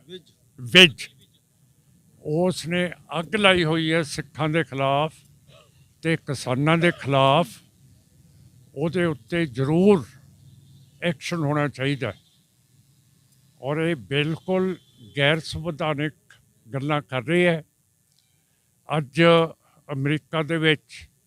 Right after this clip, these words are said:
Speaker 2: ਜਿਹੜੇ ਫੌਜ ਦੇ ਜਰਨੈਲ ਹੈ ਪਾਂਡੇ ਸਾਹਿਬ,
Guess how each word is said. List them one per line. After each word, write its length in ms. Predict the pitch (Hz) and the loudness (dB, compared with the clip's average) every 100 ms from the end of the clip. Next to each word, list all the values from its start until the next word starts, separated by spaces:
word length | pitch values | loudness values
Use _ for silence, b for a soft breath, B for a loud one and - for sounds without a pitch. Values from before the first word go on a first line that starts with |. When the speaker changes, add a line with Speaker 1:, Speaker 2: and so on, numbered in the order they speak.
| _ _ _ _ _ _ _ _ _ _ _ _ _ _ | _ _ _ _ _ _ _ _ _ _ _ _ _ _
Speaker 2:
ਜਿਹੜੇ 540 | 127 107 156 165 175 170 | -20 -4 -2 0 0 -2
ਫੌਜ 560 | - - 143 139 156 123 | -6 -8 -4 -2 -4 -6
ਦੇ 220 | 131 156 | -4 -4
ਜਰਨੈਲ 600 | 117 127 135 143 156 160 | -4 -6 0 2 2 2
ਹੈ 120 | 160 | -2
ਪਾਂਡੇ 420 | - 135 143 156 | -4 -6 -4 -4
ਸਾਹਿਬ, 360 | 156 160 165 | -4 -4 -2